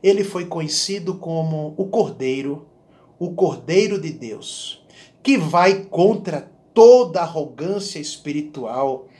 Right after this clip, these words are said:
para que sejamos fortalecidos e renovados na aliança com Deus. Há um livro do escritor Max Lucado que nos traz uma pergunta,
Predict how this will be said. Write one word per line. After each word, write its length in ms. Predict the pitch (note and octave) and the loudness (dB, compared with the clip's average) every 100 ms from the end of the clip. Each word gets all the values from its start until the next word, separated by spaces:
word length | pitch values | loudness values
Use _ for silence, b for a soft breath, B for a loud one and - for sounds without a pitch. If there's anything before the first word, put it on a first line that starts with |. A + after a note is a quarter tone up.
| B B B | B B B
para 140 | - D#3+ | -4 -4
que 140 | F3 | -2
sejamos 540 | D#3+ F3 D#3+ E3+ D#3+ - | -4 -4 -2 -2 -2 -4
fortalecidos 1120 | E3 D#3 - D#3 C3 - - A3+ F3 D#3 D3 | -6 -6 -4 -4 -4 -6 -4 -4 -6 -6 -6
e 60 | |
renovados 800 | C#3 D3+ C#3 B2 C#3 C#3+ C#3 C3 | -8 -8 -8 -6 -2 -2 -4 -8
na 120 | C3+ | -8
aliança 480 | C3 B2+ B2 B2+ - | -8 -8 -10 -10 -12
com 200 | B2+ C3 | -12 -14
Deus. 540 | A#2+ A#2 G#2 - - _ _ _ B B B B B B | -14 -14 -14 -14 -18 _ _ _ B B B B B B
Há 80 | D#3+ | 2
um 100 | D#3+ | 4
livro 400 | F3 G#3+ F#3+ E3 | 4 4 2 -8
do 100 | E3+ | -6
escritor 840 | E3 - D#3 - D#3 F3+ G3 F#3+ - b b b | -6 -6 -8 -6 -2 0 0 -2 -18 b b b
Max 420 | C#3+ E3+ F3 - | 2 2 2 -6
Lucado 800 | D#3+ D3 - E3 F#3 G3 C3 - _ _ b b - | -6 -6 -4 0 0 0 -6 -14 _ _ b b -6
que 140 | F#3+ | -2
nos 180 | F#3+ - | -2 -2
traz 360 | F3+ F3+ F#3 | 0 0 0
uma 180 | F#3+ G3+ G3 | -2 -4 0
pergunta, 840 | G#3 D#3 C3 D#3 G#3 G3+ - G#2 | 0 0 -4 -4 -4 -4 -12 -16